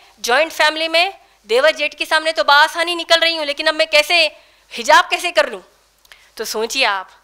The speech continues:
अल्लाह ने सूरह अहज़ाब की आयत नंबर छः में क्या फरमाया? कि मेरे नबी तुम्हारी फ़िक्र और तुम्हारी मोहब्बत, जो तुम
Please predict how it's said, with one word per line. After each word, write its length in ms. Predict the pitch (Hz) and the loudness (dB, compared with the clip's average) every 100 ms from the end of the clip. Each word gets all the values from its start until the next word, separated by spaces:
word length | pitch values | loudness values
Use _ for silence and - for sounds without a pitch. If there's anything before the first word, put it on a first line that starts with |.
| _ _ _ _ - | _ _ _ _ -4
अल्लाह 440 | 233 240 262 285 | -4 0 0 0
ने 160 | 247 226 | -4 -8
सूरह 260 | 254 233 | -6 -6
अहज़ाब 560 | 196 202 208 233 269 285 | -6 -8 -6 0 0 0
की 60 | 277 | 0
आयत 260 | 247 254 | 0 -2
नंबर 160 | 262 254 | -10 -10
छः 300 | - - 285 | -8 -6 -4
में 120 | 294 | -4
क्या 160 | 277 240 | -4 -4
फरमाया? 500 | 247 233 226 226 240 - _ _ _ | -4 -4 -4 -4 -8 -16 _ _ _
कि 100 | 262 233 | -10 -2
मेरे 340 | 240 277 302 | 2 2 2
नबी 280 | 285 262 302 - | 0 -2 -6 -6
तुम्हारी 520 | 247 - 262 302 349 | -12 -2 2 2 0
फ़िक्र 340 | 330 320 311 302 | -4 0 2 2
और 80 | 294 | 0
तुम्हारी 400 | 277 247 262 262 | -8 -4 -4 -4
मोहब्बत, 440 | 233 214 285 359 - - _ | -4 2 0 0 -10 -20 _
जो 100 | 277 | -2
तुम 160 | 302 | -2